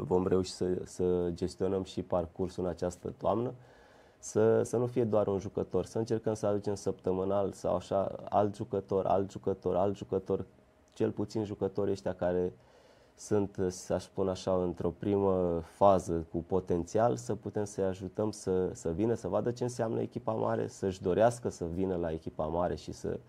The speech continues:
să, să aibă visul ăsta de a juca pentru această echipă. Ăsta e obiectivul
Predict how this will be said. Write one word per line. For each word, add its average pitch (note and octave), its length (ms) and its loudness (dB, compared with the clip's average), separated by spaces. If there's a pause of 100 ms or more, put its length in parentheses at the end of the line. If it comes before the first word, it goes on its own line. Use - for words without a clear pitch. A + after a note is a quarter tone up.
(500)
să, E2+ 640 2 (160)
să - 200 -4
aibă G2 460 2
visul G#2 320 0
ăsta A2 240 -2
de G2 120 -4
a G2 280 0
juca G2 360 0
pentru F2 360 -4
această F2 360 -6
echipă. - 460 -8 (120)
Ăsta G#2+ 400 -2
e G#2 100 0
obiectivul G2 680 -2